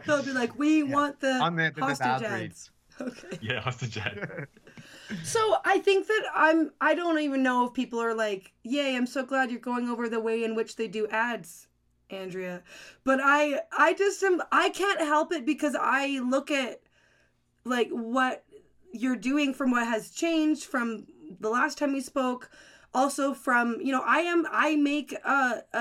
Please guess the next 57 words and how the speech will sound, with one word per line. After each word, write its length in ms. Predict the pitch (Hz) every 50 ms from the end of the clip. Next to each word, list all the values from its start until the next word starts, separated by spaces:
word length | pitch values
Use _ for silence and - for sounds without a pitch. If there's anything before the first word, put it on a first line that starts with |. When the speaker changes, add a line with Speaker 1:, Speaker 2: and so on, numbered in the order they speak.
| 247 240
Speaker 1:
YouTube 500 | 233 220 233 247 254 - 277 254 214 202
channel 460 | - - - 262 233 233 240 240 226
and 180 | 220 226 233 233
a 80 | 226 220
podcast, 600 | - - 233 240 220 - - 220 214 214 214 -
so 320 | - - 233 220 208 220 - - - - - _ -
I, 220 | 214 220 240 247 - -
and, 160 | 269 285 285
and 120 | - 294
I 120 | 294 294 311
don't 180 | 294 311 311
have 280 | 302 285 277 285 311 277
ads, 360 | - 226 214 202 208 214 202
and 140 | 233 220 214
so 80 | - 247
that's 180 | 233 233 -
why 100 | 262 240
I'm 120 | 240 233 233
just 160 | 254 247 -
like, 160 | 254 285 254
<laughs> 20 |
"Whoa, 440 | 247 277 311 359 320 302 262 247 233 - - _ _
they 240 | 196 196 240 - 403
have 220 | 330 302 294 254
ads, 360 | 277 233 240 254 233 214 208 226
and 140 | 233 233
this 160 | 233 247 240 262
is 140 | 254 240
how 120 | 302 226 220
they 160 | 220 226 220
do 200 | 196 208 233 233
it." 140 | 226 220 - -
Speaker 2:
<laughs> 0 | - 143 - - - - - -
Speaker 1:
It 140 | 339 359 -
just, 220 | 403 440 453 370
it 200 | 403 - 339 311
just 220 | 381 440 415 - 392
is, 220 | 359 349 339 302 320
it's 240 | 370 330 294 - 339
on 140 | 311 311
my 80 | 311 302
radar. 420 | 294 254 269 254 240 240 220 214 214
I, 100 | 220 220 -
I 120 | 220 220
just 180 | 202 233 233 -
can't 200 | - 254 220 220
help 160 | 214 220 214
it. 120 | 220 190 175
So 120 | - 220
I'm, 100 | 214 208
you're 140 | 196 208 208
here 160 | - 233 214
now, 200 | 208 196 185 180
so 120 | 170 - 202
I 60 | 190
get 160 | 190 196 190 -
to, 220 | 190 180 190 180